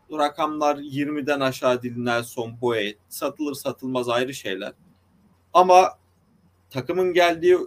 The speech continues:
nokta ortada, vizyon ortada. Beşiktaş'a bakıyoruz.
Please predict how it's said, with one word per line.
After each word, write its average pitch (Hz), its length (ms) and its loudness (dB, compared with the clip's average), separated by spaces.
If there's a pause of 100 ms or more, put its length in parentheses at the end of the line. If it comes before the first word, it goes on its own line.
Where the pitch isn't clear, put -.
(560)
nokta 135 320 -2
ortada, 185 600 2
vizyon 139 460 -2
ortada. 139 640 -4
Beşiktaş'a 160 560 -4
bakıyoruz. 135 680 -4